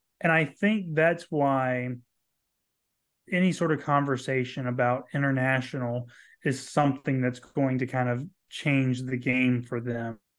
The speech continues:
because they have high-level investors. Um,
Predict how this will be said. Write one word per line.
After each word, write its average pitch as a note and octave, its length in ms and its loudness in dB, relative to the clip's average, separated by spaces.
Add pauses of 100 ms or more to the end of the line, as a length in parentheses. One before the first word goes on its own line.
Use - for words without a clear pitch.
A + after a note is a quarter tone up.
because B2+ 180 0
they E3+ 120 4
have F#3+ 260 4
high-level B2+ 560 0
investors. A#2 680 -4 (380)
Um, B2+ 380 2